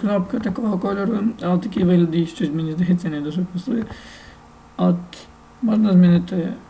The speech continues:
на отакий та інші. Навіть так можна зробити.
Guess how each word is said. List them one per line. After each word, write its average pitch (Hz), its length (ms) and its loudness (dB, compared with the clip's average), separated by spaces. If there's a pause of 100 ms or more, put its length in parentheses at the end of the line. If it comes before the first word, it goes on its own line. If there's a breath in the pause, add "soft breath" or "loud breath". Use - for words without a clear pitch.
(160)
на 175 200 0
отакий 185 1000 -2 (2500)
та - 320 0 (440)
інші. 151 400 -4 (4000)
Навіть 170 320 2
так 147 160 -4
можна 143 200 -10
зробити. 160 300 -10